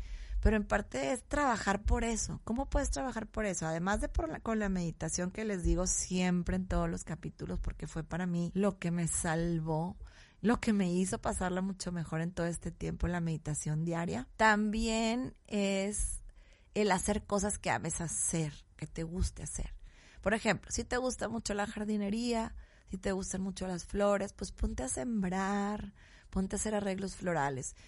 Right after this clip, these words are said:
Si te gusta mucho la cocina, métete a cocinar, métete a cocinar cosas que se te antojen, involucra a tu familia para que pases un momento agradable en la cocina. Por ejemplo, en mi caso, que me gusta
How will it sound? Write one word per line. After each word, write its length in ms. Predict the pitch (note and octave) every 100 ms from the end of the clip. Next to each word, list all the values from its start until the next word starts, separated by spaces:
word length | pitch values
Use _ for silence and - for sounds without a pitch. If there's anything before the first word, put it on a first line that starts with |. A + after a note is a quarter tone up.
| -
Si 100 | -
te 140 | F#3+ A3
gusta 260 | A#3+ C4+
mucho 260 | C#4 - B3
la 120 | B3
cocina, 560 | A#3+ A3 B3+ C4 A#3 -
métete 400 | F#3+ G#3 - -
a 60 |
cocinar, 640 | - B3 G#3+ G3 G3+ A#3 C4+
métete 300 | G#3+ A3 A3
a 40 |
cocinar 460 | - B3 G#3+ G3+ G3+
cosas 260 | G#3 G#3
que 140 | - F3
se 140 | E3
te 140 | - B2+
antojen, 1080 | D3 - G#3 A3+ A3 A3 - G#3+ G#3 G3+ - -
involucra 560 | G3+ G3+ G3 F#3 E3+
a 60 | D3
tu 120 | D#3+
familia 920 | - D#3 D#3 G3 A3+ A#3 A3 G#3+ A3+ A3+
para 200 | G#3+ G3+
que 80 |
pases 320 | - F3 E3 F#3
un 80 |
momento 400 | F#3+ F3 E3+ -
agradable 460 | E3 D#3+ D3+ D#3 D#3
en 100 | D#3+
la 140 | D3+
cocina. 580 | - D3+ - F#3 F3+ E3
Por 120 | - F#3
ejemplo, 260 | G#3+ G#3
en 80 | F#3+
mi 140 | F#3+
caso, 400 | - F3+ G3+ G3+
que 100 | F#3+
me 140 | E3+ D#3+
gusta 640 | D#3+ F3+ - F3 E3 -